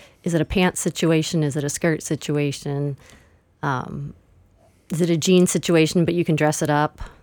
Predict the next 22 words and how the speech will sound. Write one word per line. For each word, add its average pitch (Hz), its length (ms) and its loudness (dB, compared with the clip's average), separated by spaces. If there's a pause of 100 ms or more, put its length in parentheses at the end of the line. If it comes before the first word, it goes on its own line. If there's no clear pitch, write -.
(240)
Like, 170 160 0
my 180 120 2
friends 175 240 4
will 165 60 0
say 160 160 2
to 160 80 2
me, 156 140 2
"What 160 100 4
are 175 40 2
you 170 60 4
wearing?" 143 240 2
And 147 160 -4
I'll 143 80 -2
say, 143 240 -6
"Oh, 170 180 -2
I'm 185 140 2
gonna 214 120 2
wear 208 140 4
jeans 180 460 4
and 160 100 2
a 151 60 0
top." 147 360 -4